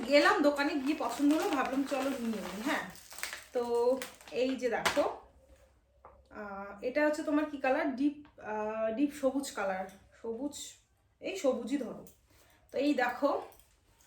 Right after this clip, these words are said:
কালারটা কেমন লাগবে আমাকে অবশ্যই তোমরা কমেন্ট করে জানাবে। এই যে দেখো, এই যে পুরো লম্বা যাচ্ছে, আর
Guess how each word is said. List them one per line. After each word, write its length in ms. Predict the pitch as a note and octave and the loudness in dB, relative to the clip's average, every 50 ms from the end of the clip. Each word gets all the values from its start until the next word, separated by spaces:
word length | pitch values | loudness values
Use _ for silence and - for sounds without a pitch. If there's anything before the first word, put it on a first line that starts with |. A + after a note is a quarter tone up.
| _ _ - | _ _ -6
কালারটা 340 | B3 A#3 B3 B3+ B3 D4 C#4+ | -2 0 0 0 0 -2 -2
কেমন 280 | B3+ B3 A#3+ B3+ C4+ | -2 -2 -2 0 2
লাগবে 300 | C4+ B3 A#3 A3+ G#3+ B3 | 2 2 2 2 0 0
আমাকে 300 | A3+ G#3+ G#3+ A3+ A3+ A3+ | 0 0 0 -2 -2 -4
অবশ্যই 280 | G#3 G3+ G#3 G#3+ - A#3+ | -4 -6 -6 -8 -10 -10
তোমরা 200 | A3+ G#3+ G#3+ G#3+ | -10 -10 -10 -8
কমেন্ট 320 | G#3 G3 G3 G3 G3 G#3 | -8 -8 -8 -8 -10 -8
করে 180 | G#3 G#3 A3+ A3+ | -8 -6 -6 -6
জানাবে। 340 | G#3 F#3 F3 F3+ F#3 F#3 F#3+ | -8 -10 -12 -12 -10 -10 -10
এই 120 | F#3+ F#3 | -10 -10
যে 60 | F3+ | -12
দেখো, 300 | D#3+ - - F#3 - A3+ - - _ _ _ _ _ _ _ _ _ _ _ _ - | -12 -14 -14 -14 -16 -20 -20 -20 _ _ _ _ _ _ _ _ _ _ _ _ -8
এই 240 | A#3+ A#3 A#3 A#3+ A#3 | -4 -2 -2 -2 -2
যে 360 | A3 A3+ D4 D#4 - - - - _ _ - - _ _ _ _ _ _ _ _ _ _ | -4 -4 -4 -4 -6 -8 -16 -20 _ _ -20 -20 _ _ _ _ _ _ _ _ _ _
পুরো 220 | - C4 B3+ C4 B3+ | -10 -4 -2 0 2
লম্বা 520 | A#3 G#3 G#3 G#3+ A3 A3 A3 A#3 C#4+ D4+ A#3 | 2 0 0 -2 -4 -2 0 0 0 0 -2
যাচ্ছে, 500 | A3 G#3 G#3 - - - - - D4+ E4 E4 - - - A#4 A#4 - - - - - - - - - - - - - - - - _ - | -4 -6 -8 -10 -12 -8 -4 -2 -2 -2 -2 -2 0 0 0 0 -2 -4 -10 -20 -20 -20 -20 -20 -20 -20 -20 -20 -20 -20 -20 -20 _ -10
আর 260 | - A3 A3+ A#3 A#3+ | -6 -4 -4 -4 -6